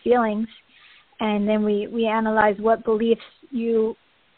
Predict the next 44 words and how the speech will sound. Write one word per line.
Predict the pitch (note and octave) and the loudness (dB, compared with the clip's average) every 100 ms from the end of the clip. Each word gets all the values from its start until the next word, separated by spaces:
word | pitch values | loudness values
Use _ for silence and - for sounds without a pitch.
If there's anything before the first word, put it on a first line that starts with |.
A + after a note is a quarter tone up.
| _ _ | _ _
you | C4+ A#3+ G#3+ | -2 0 0
had | G3+ A#3 B3 G3+ | 2 2 2 0
because | G#3+ - - C#4 | -4 -2 2 2
of | B3 A3 | 2 -2
those | A3+ - | -4 -4
feelings | A3+ A3 G3 | -4 -4 -6
or | G#3+ | -8
experiences | F#3 - - A3+ A#3 G#3+ - G3+ | -8 -10 -6 -4 -4 -6 -8 -8
that | G#3 - | -8 -8
you | |
had | F#3+ F#3 | -8 -8
in | F#3+ | -8
the | G3 | -12
past. | F#3 F#3+ A3+ _ _ _ _ _ _ | -10 -10 -10 _ _ _ _ _ _
And | A#3+ A#3 | 0 2
then | A3+ | 4
once | A#3 A3+ | 2 0
you | A#3 A3 G3+ - - _ _ _ _ - | -2 2 2 0 -12 _ _ _ _ 0
understand | B3 A3+ G#3+ - _ G#3+ A#3 B3 G#3+ | 4 4 4 -2 _ -4 0 0 2
that, | F#3+ F#3+ A3 | 2 2 -2
then | A3 A3 G#3+ G3 | -2 0 0 -2
you're | G#3+ A3 | -2 0
like, | G#3 - | -2 0
"Oh, | C#4+ A#3 G3+ - F#4 C4+ G3+ | 2 2 0 -16 -16 -10 -4
do | |
I | G3+ G3+ | -4 -2
need | F#3 | -4
that | G3 A3 | -4 0
anymore? | B3 B3+ C#4 D4+ G#3 | 4 4 4 0 -8
No, | G#3 F#3+ F3+ - | -8 -6 -6 -6
not | G#3+ G3 F#3+ | -4 -4 -4
really. | G3 A3 F#3 - - - | -4 -4 -6 -10 -10 -2
<laughs> | - C4 | 0 2
Let's | B3+ - | 0 2
get | F#3 | 0
rid | G3+ D4+ | 2 -4
of | F#3+ | -6
that." | D#3 _ - C#3+ - _ | -16 _ -18 -18 -20 _
So | A#3+ G#3+ - | -2 -2 -2
it, | B3+ A3+ - - | -6 -8 -8 -2
it, | B3+ - _ - - | -2 -2 _ -20 -16
it | A#3 | -14
creates | - C4+ D4+ | -2 0 0
this | - | -2